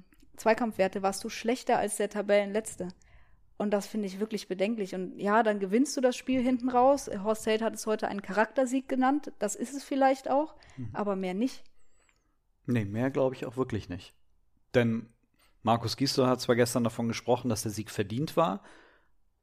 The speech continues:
Speaker 2: Da würde ich aber auch definitiv wieder sagen, da hat er in der öffentlichen,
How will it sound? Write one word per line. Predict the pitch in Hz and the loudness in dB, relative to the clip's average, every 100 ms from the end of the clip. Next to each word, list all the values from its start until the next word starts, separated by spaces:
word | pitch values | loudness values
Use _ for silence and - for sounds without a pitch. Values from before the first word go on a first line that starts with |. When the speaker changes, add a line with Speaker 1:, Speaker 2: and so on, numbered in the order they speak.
| - | -2
Speaker 2:
Da | 117 | 0
würde | 113 117 | 0 -2
ich | 139 147 | 2 6
aber | 131 135 | 8 6
auch | 139 135 | 4 2
definitiv | - 139 143 135 131 131 127 | 4 2 2 -2 -2 -4 2
wieder | 127 | 2
sagen, | 117 127 127 131 127 | 6 6 6 2 -2
da | - 120 | 0 2
hat | 127 127 | 2 0
er | 127 131 135 | 2 4 4
in | |
der | 120 127 | 0 2
öffentlichen, | 147 - 151 143 139 143 143 | 0 0 0 0 2 0 -2